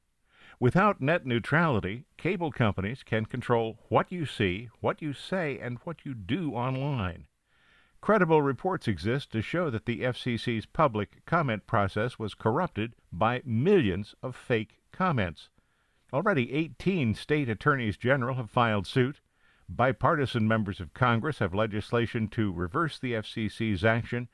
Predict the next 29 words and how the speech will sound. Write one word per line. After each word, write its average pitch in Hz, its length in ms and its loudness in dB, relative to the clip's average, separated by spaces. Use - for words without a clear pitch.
but 113 320 0
they 113 380 -2
need 104 340 -2
support 101 500 -6
from 101 220 -4
voters. 104 480 0
The 113 100 -6
Congressional 156 640 2
Review 131 420 2
Act 104 260 2
gives 123 220 -4
Congress 127 540 0
the 98 100 -4
power 117 400 0
to 123 100 -6
review 107 380 -2
new 123 160 -2
regulations, 101 680 -2
such - 240 -10
as 92 120 -10
the - 180 -10
F 101 120 -2
C 104 160 -4
C's 98 300 -8
rule 98 240 -4
that 98 120 -12
destroys 110 520 2
net 98 200 0
neutrality, 98 640 -2